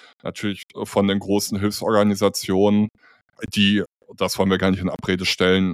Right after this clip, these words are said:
eine heldenhafte Arbeit tun. Aber wir können die jungen Menschen, die uns unterstützen,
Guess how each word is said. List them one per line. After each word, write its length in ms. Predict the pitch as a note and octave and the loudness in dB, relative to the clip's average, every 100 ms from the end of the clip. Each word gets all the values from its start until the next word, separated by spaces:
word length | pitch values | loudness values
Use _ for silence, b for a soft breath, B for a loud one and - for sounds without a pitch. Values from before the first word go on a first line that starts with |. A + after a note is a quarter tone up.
| - | -6
eine 480 | - F#2 F#2 F2+ F2+ - | -8 -4 -2 -2 -6 -8
heldenhafte 600 | - G#2+ A2 G2+ - F#2 | -2 0 2 0 -2 -4
Arbeit 360 | F2+ G2+ G2+ - | -2 0 0 -2
tun. 400 | G#2 G#2 A2+ C3+ B B B B B B | -8 -2 -2 -2 B B B B B B
Aber 440 | - G2+ G#2 A2+ G#2+ - _ _ _ _ - | -4 0 2 2 0 -4 _ _ _ _ -12
wir 560 | A2 A#2 A#2 C3+ B2+ A#2+ | -6 2 4 4 2 0
können 560 | G#2+ A2+ A2 A2 A#2 | 0 2 2 0 -4
die 140 | - G2 | -8 0
jungen 300 | G#2+ A#2+ A2+ | 2 4 4
Menschen, 440 | G#2 A2 - G2+ | 4 2 0 -4
die 80 | F#2 | -2
uns 240 | E2+ A2 | 0 -2
unterstützen, 720 | F#2+ G2 F#2+ - G#2 - G#2+ | -2 -6 -4 -4 -4 -4 -4